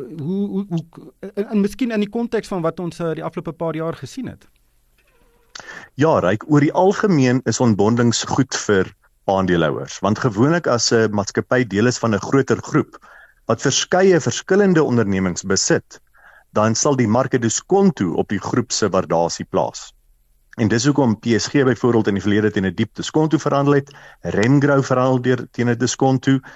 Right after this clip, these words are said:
Speaker 2: in die ou dae het Imperial teen 'n diskonto verhandel van die motors besigheid wat daar ontbondel is. Ehm, so daar's 'n klomp besighede wat, eh, eh, hulle ondernemings wat baie anderster is as die res van die groep ontbondel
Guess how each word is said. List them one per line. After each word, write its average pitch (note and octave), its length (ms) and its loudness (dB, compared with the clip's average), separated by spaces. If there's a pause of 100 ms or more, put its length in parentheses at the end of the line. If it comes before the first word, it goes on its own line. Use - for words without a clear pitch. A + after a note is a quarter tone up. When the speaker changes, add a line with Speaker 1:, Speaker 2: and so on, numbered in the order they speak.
(160)
Speaker 2:
in G2+ 60 0
die G#2 100 2
ou C3 160 2
dae A#2+ 180 2
het A2 120 -2
Imperial C3+ 760 0
teen A#2 160 -4
'n A2 60 -2
diskonto A#2+ 400 -2
verhandel A2 460 2
van G#2 240 -2
die F2+ 180 -6
motors A2 500 -2
besigheid A#2 520 -2
wat F2+ 120 -2
daar A2 260 2
ontbondel A2+ 500 0
is. - 320 -2 (520)
Ehm, F#2+ 400 0
so - 180 -2
daar's A2+ 160 0
'n C3 80 -2
klomp G3+ 220 2
besighede A2+ 640 0
wat, F#2+ 340 -4 (400)
eh, F2 140 -2
eh, - 260 -2 (180)
hulle G#2 380 0 (120)
ondernemings A2+ 680 2
wat A#2 140 -2
baie C3 220 0
anderster C#3 460 0
is A#2 120 0
as A2 120 -4
die G2+ 80 -2
res G2 200 -2
van B2+ 100 -2
die G2+ 80 -2
groep - 300 -4
ontbondel A2 840 0